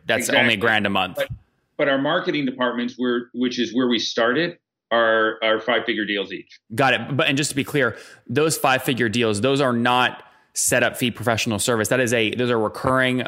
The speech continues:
Speaker 1: annual
Speaker 2: Yes, they are.
Speaker 1: things.
Speaker 2: No ser-, we're not a services company. In fact, one of the ways we gain reach is to, um, partner with consultancy organizations, specifically,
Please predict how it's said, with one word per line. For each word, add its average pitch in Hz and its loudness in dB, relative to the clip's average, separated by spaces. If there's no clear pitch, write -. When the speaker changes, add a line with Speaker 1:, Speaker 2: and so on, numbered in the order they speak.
Speaker 1:
annual 120 2
Speaker 2:
Yes, 107 2
they 120 2
are. 104 0
Speaker 1:
things. 98 0
Speaker 2:
No 135 2
ser-, 147 -2
we're 143 0
not 139 0
a 139 -2
services 131 -4
company. 131 0
In 113 -4
fact, 143 -2
one 143 0
of 165 2
the 160 2
ways 147 2
we 131 0
gain 127 0
reach 120 -4
is 120 -2
to, 117 -2
um, 107 0
partner 117 0
with 110 0
consultancy 120 -2
organizations, 104 -2
specifically, 120 -2